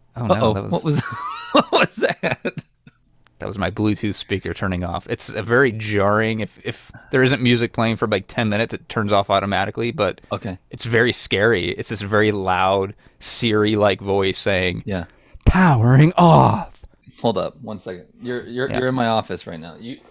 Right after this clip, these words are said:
Speaker 2: uh, so,
Speaker 1: I'm
Speaker 2: hey,
Speaker 1: in the
Speaker 2: Warren,
Speaker 1: Lego
Speaker 2: we keep
Speaker 1: room.
Speaker 2: talking. So we, I've got
Speaker 1: Yep.
Speaker 2: a, an audio recorder here. Okay.
Speaker 1: Okay.
Speaker 2: So
Speaker 1: Mm-hmm.
Speaker 2: this is gonna be, all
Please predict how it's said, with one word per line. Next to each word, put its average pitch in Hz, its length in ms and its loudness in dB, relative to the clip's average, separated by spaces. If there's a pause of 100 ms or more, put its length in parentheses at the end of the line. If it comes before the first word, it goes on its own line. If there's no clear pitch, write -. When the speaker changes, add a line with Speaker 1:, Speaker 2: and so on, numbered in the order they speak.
(120)
Speaker 2:
uh, 156 200 -2
so, - 140 -6
Speaker 1:
I'm 98 60 2
Speaker 2:
hey, 101 60 4
Speaker 1:
in - 40 2
the 101 60 2
Speaker 2:
Warren, - 180 6
Speaker 1:
Lego - 140 0
Speaker 2:
we - 60 -4
keep - 40 -6
Speaker 1:
room. 50 60 -6
Speaker 2:
talking. 190 340 -4
So 196 220 -12
we, 196 220 -16 (180)
I've 170 160 -12
got 202 260 0
Speaker 1:
Yep. 151 220 -10
Speaker 2:
a, 175 40 -8
an 170 160 -10
audio 208 380 -2
recorder 120 460 -12
here. 117 380 -12 (1400)
Okay. - 320 -6
Speaker 1:
Okay. 107 140 -4
Speaker 2:
So 107 40 -8 (560)
Speaker 1:
Mm-hmm. 98 80 0
Speaker 2:
this 107 120 -4
is - 40 -14
gonna 180 180 -6
be, 160 380 -4 (500)
all - 80 -14